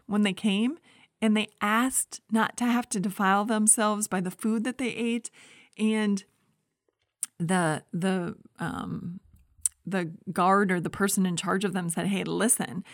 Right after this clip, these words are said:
I'm empathetic towards what you're saying, but this is the deal. The king will have my head." And so they said, "Well, would you just give us a chance to try it out? And ten days later, they looked better than everybody else." So they were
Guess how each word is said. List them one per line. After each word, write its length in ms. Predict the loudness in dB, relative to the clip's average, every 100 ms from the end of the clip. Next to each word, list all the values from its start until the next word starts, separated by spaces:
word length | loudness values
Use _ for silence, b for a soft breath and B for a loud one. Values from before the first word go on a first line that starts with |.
| B B B -2
I'm 160 | 0
empathetic 680 | 2 2 2 2 4 2 0
towards 240 | 0 2
what 140 | 0 0
you're 120 | -2
saying, 380 | 2 4 4 2
but 120 | 0
this 200 | 2 2
is 140 | 2
the 100 | -2
deal. 260 | -2 0 0
The 140 | -2
king 380 | -6 0 0 2
will 120 | 2
have 320 | 0 -2 -2 -2
my 200 | -4 -6
head." 520 | -2 -2 0 0 -4 _ _ _ _ _ _ _ _ _ _
And 80 | 2
so 100 | 4
they 140 | 4
said, 220 | 2 2 2
"Well, 340 | 2 2 -2
would 240 | -4 -2 -2
you 60 |
just 260 | -4 -6 -4
give 120 | -4
us 180 | -4 -4
a 40 |
chance 380 | -4 -4 -2 -4
to 60 | -6
try 200 | -4 -2
it 100 | 0
out? 240 | 0 -2 -8 _
And 460 | -6 -4 -4 -8 -12
ten 220 | -4 -2
days 260 | 0 0 2
later, 440 | 0 2 0 -2 B B B B _
they 100 | 6
looked 220 | 6 4
better 240 | 4 2 2
than 180 | 4
everybody 400 | 4 2 0 0
else." 180 | 0 0
So 120 | 0
they 140 | 2 2
were 140 | 0